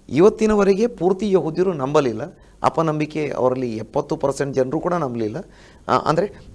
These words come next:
ದೇವರಲ್ಲೇ ನಂಬಿಕೆ ಇಲ್ಲ. ಉಳಿದಂಥ ಮೂವತ್ತು ಪರ್ಸೆಂಟ್ ಜನಕ್ಕೆ ದೇವರಲ್ಲಿ ನಂಬಿಕೆ ಇದ್ದರೂ ದೇವರ ಮಾರ್ಗವನ್ನು ಸರಿಯಾಗಿ ತಿಳಿದುಕೊಳ್ಳದೆ ರಕ್ಷಣೆಗೆ ಬಂದಿಲ್ಲ. ಆದರೆ ಈ ಒಂದು ಅಪನಂಬಿಕೆ ಅತಿ ಶೀಘ್ರದಲ್ಲಿ ಅವರಿಂದ ನೀಗ್ತದೆ. ಅದರ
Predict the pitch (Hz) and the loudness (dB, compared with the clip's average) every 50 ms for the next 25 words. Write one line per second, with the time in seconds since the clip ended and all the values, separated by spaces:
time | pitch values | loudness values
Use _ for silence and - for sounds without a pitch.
0 | - 110 110 123 139 165 202 214 220 226 220 196 156 139 131 123 - 110 107 110 | -10 -2 4 6 8 8 8 8 6 4 2 0 0 -2 -4 -4 -4 -6 -8 -6
1 | 123 180 - - - - - - _ - 139 156 175 196 208 208 208 214 202 170 | -8 -12 -12 -16 -20 -20 -20 -18 _ 0 4 6 6 6 6 2 2 0 -2 -2
2 | 151 156 196 202 - 196 208 190 185 - 196 185 175 180 185 175 180 180 180 190 | 0 0 0 0 0 0 0 0 0 0 -2 -2 0 -2 -2 -2 -2 0 0 0
3 | 185 139 131 135 160 185 180 185 175 170 170 165 160 - 160 156 151 175 180 175 | 0 0 0 2 2 2 2 0 -2 -2 -4 -6 -4 -4 -4 -4 -2 -2 -2 0
4 | 139 131 147 - - - - - - - 98 131 151 156 165 170 160 151 143 151 | -2 -2 -6 -8 -16 -20 -20 -20 -14 -2 4 4 6 6 6 2 0 0 0 -2
5 | 160 160 147 160 170 160 - 143 123 151 160 160 160 165 165 165 143 143 143 - | 0 -2 -2 -4 -4 -2 0 0 2 2 2 2 0 0 -4 -4 -4 -4 -6 -4
6 | - 147 147 143 175 196 185 - - - - - - 127 139 - - 190 185 185 | -4 -4 -2 -2 -2 -2 -4 -6 -14 -20 -12 -4 -2 -2 -2 -2 -4 -2 0 2
7 | 185 180 151 131 135 127 120 117 107 110 156 196 - - - - - - - - | 2 2 2 2 0 0 -2 -2 -4 -6 -8 -12 -16 -20 -20 -20 -20 -20 -20 -10
8 | - - 127 139 127 123 117 113 104 - - - - - - - - 117 131 131 | -4 -2 -2 0 0 0 0 0 0 -2 -6 -12 -20 -20 -20 -10 -6 -4 -2 -2
9 | 127 117 113 120 120 120 113 110 110 - - 110 110 - - - 220 214 202 185 | -2 -2 -4 -4 -4 -4 -4 -4 -4 -4 -4 -6 -8 -4 -2 -2 -2 -2 -2 -4
10 | 156 139 135 - - - 147 170 - - - - - - - - - - - 220 | -4 -6 -8 -8 -8 -6 -6 -6 -6 -10 -16 -20 -20 -8 -8 -8 -6 -4 -6 -6
11 | 202 - - 151 139 - 127 131 127 135 156 190 165 127 123 127 131 120 123 131 | -6 -4 -6 -6 -6 -4 -4 -4 -4 -4 -4 -4 -4 -4 -6 -6 -8 -8 -4 -2
12 | 170 190 185 - - - - - - - - - - - - _ _ _ - - | -2 -2 -2 -4 -8 -10 -10 -12 -16 -20 -20 -20 -20 -20 -20 _ _ _ -20 -20
13 | - - - - - 151 185 202 262 254 | -20 -20 -20 -4 0 2 4 6 6 8